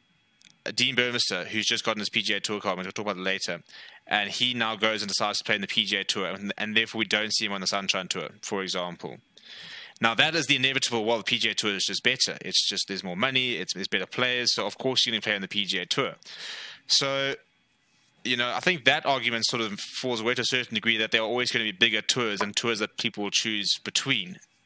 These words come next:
Um, I think the biggest problem with liv at the moment is the lack of qualifying sort of standards, the fact that it's i-, very invitational. As they move towards the liv Golf League, which is going to have more t-, championships, and what I think is quite, quite a big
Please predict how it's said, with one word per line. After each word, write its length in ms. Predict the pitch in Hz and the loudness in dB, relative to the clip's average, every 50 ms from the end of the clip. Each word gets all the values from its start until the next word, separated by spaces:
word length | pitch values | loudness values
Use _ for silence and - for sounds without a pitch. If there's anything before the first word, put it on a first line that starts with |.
| - | -4
Um, 300 | 101 101 101 98 98 - | -2 -2 -2 -2 -2 -2
I 80 | - 104 | -2 0
think 160 | 135 135 117 | 0 2 2
the 80 | 113 - | 2 4
biggest 280 | 107 143 170 180 - | 6 6 6 4 2
problem 220 | - 139 110 107 98 | 2 2 2 2 2
with 60 | 98 | 2
liv 100 | 104 98 | 0 0
at 80 | 92 | 0
the 80 | 101 98 | -2 0
moment 360 | 101 113 117 107 98 95 - - | 2 2 0 0 -4 -6 -6 -6
is 240 | 104 101 92 - - | -6 -4 -6 -6 -4
the 120 | 104 98 | -2 -2
lack 280 | 98 101 107 110 110 - - | 0 0 -2 -2 -2 -6 -6
of 160 | - 104 98 - | -4 -4 -4 -4
qualifying 600 | - - 117 110 110 104 - - 104 101 101 - | -4 0 2 2 2 2 2 2 2 2 2 -2
sort 100 | - 98 | -2 0
of 80 | - | -2
standards, 420 | - - 104 104 101 95 92 87 92 | -2 0 0 0 0 -2 -4 -6 -6
the 80 | 95 | -4
fact 240 | - 107 98 92 - | -2 -2 -2 -2 -2
that 100 | - 95 | -4 -2
it's 100 | 95 90 - | -2 -2 -4
i-, 120 | - 101 98 | -4 -6 -4
very 300 | 92 101 104 101 98 - | 0 2 2 2 2 -2
invitational. 760 | 95 92 90 - - - 107 107 - - - 92 87 - - - - - - - - - - - - - - _ _ _ _ _ - 143 | -4 -4 -4 -2 0 2 2 2 2 0 -2 -4 -6 -10 -12 -12 -14 -12 -12 -12 -12 -12 -12 -14 -16 -18 -20 _ _ _ _ _ 2 2
As 180 | 160 175 151 | 4 4 2
they 80 | 156 151 | 0 2
move 200 | 139 139 131 - | 2 2 2 2
towards 380 | - 127 117 113 113 110 92 - | 0 0 0 0 0 0 0 -2
the 100 | - 104 | -2 -2
liv 260 | 104 110 110 101 - | 0 0 0 -2 -2
Golf 260 | - 107 104 98 - | 0 0 0 0 0
League, 500 | 101 98 113 165 196 156 117 120 139 135 | -2 2 2 4 4 2 2 0 -2 -2
which 160 | 113 101 - | -2 -2 -2
is 80 | 104 98 | -2 0
going 200 | 98 101 101 101 98 | 0 0 0 2 0
to 80 | 95 | -2
have 140 | 95 101 95 | -2 -2 -2
more 360 | 98 98 104 110 117 120 123 | -4 -2 -2 0 0 -2 -2
t-, 240 | - _ - - - - - | -4 _ -8 -8 -8 -6 -2
championships, 600 | - - 110 101 - 101 98 95 - 110 107 - - | 0 0 0 0 0 -2 0 2 0 0 2 0 -2
and 140 | - 107 107 | -2 -2 0
what 140 | 117 135 135 | 0 0 0
I 60 | 135 | 0
think 120 | 120 127 120 | 0 0 -2
is 60 | - | -2
quite, 200 | - - 113 117 | -2 -2 -2 -2
quite 180 | - 123 120 110 | 2 2 2 2
a 40 | 92 | 4
big 320 | - 113 107 98 95 - | 2 2 2 2 -2 -8